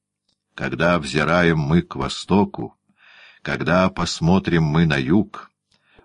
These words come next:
о, коль пространность зрим широку, где может загреметь твой слух! Там в круг облек дракон ужасный — Места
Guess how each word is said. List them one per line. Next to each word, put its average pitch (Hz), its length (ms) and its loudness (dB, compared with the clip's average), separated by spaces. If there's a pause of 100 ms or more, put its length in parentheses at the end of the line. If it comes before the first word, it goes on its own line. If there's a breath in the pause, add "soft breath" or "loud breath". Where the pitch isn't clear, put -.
о, 107 380 2
коль 104 460 2
пространность 95 1400 -2
зрим 71 400 0
широку, 69 760 -4 (460 soft breath)
где 67 260 -4
может 82 420 0
загреметь 80 800 0
твой 71 240 -4
слух! - 640 -10 (440)
Там 98 340 4
в - 140 -12
круг 101 460 2
облек 85 540 0
дракон 85 540 0
ужасный — 85 720 -2 (580 soft breath)
Места 95 800 0